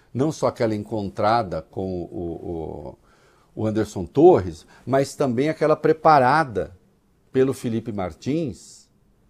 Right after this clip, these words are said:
para o estado de sítio, a prisão de ministros do Supremo, do presidente do Senado.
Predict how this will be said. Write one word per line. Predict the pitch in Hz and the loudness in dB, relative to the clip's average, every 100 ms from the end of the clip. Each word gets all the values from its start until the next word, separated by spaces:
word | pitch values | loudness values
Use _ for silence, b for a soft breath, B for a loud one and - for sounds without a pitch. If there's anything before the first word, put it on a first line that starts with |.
| _ _ _ _ | _ _ _ _
para | 135 147 165 | 4 6 4
o | 160 | 2
estado | - - 139 143 | -4 0 0 0
de | 143 | -8
sítio, | - 131 151 147 - | -8 -4 -2 -2 -4
a | - | -4
prisão | 135 123 95 110 135 143 | -2 -4 -2 0 0 -2
de | 127 | -4
ministros | 123 120 123 120 113 | -6 -6 -6 -8 -10
do | 113 | -10
Supremo, | 113 123 - 110 131 123 107 | -10 -12 -4 -2 0 -2 -6
do | 104 | -4
presidente | 117 113 113 104 113 117 | -4 -4 -6 -6 -6 -6
do | 117 | -10
Senado. | 110 143 120 113 131 123 113 | -6 -4 -2 0 0 -2 -8